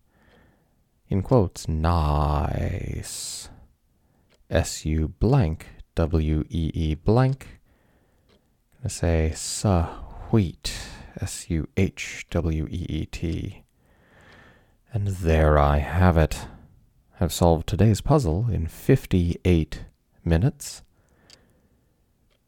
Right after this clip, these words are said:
<sighs> and two seconds.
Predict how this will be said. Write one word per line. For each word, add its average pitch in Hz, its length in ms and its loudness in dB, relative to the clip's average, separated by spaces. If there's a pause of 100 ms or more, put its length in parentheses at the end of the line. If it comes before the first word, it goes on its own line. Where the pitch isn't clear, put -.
(180)
<sighs> - 60 -14
and 85 1040 -2
two 76 260 0
seconds. 82 600 0